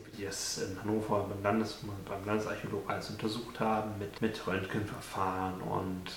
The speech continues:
wie sie das dann eben halt alles untersucht haben, freigelegt haben. All solche Sachen. Der Originalschatz war tatsächlich nur eine gewisse Zeit lang da ausgestellt. Der war,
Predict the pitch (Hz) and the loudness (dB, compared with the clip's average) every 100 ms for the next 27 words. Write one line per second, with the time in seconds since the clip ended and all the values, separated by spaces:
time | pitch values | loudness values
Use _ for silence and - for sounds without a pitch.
0 | 101 95 101 95 92 95 104 101 92 90 | -6 -4 -4 -4 -4 -4 -6 -6 -4 -4
1 | 90 95 - - 95 147 - 107 95 98 | -4 -4 -8 -12 -10 -10 -8 -6 -6 -6
2 | - 98 104 - - - - 92 90 - | -4 -2 0 -2 -6 -8 -6 -6 -6 -10
3 | - 117 113 110 101 104 - - 107 104 | -8 -4 -2 -2 -2 -6 -6 -4 -2 0
4 | 101 147 175 - - - - - 110 117 | 2 4 4 2 0 -2 -6 -6 -4 -4
5 | - 120 - 117 110 110 - - 127 - | -4 -6 -4 -2 -2 -2 -4 -8 -6 0
6 | 160 160 151 156 160 165 - 180 208 - | 2 4 4 4 4 0 -4 -6 -10 -4
7 | 117 107 110 110 110 110 107 104 101 104 | 0 2 2 2 2 2 -2 -2 0 2
8 | 104 104 104 104 - - 98 95 95 95 | 2 0 0 -2 -4 -2 0 2 2 0